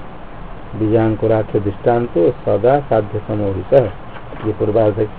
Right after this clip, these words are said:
है, इसकी व्याख्या करके उत्तरार्ध की व्याख्या करते हैं। नहीं साध्य समो हेतु सिद्धो साध्य से युज्यते,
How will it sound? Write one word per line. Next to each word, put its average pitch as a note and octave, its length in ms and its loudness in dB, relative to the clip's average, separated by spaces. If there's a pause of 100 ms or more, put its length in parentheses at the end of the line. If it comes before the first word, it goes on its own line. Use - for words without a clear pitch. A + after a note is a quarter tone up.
(140)
है, C#3 120 -2 (580)
इसकी G#2+ 220 -4
व्याख्या G#2+ 340 4
करके A#2 360 2
उत्तरार्ध A2 600 4 (580)
की A#2+ 60 0
व्याख्या G#2 360 2
करते G#2+ 300 2
हैं। G#2 160 -4 (480)
नहीं A#2+ 280 4
साध्य B2 460 4
समो A#2+ 200 2
हेतु A2 340 2
सिद्धो G#2 380 0
साध्य G#2 340 -2
से - 160 -4
युज्यते, G2+ 420 0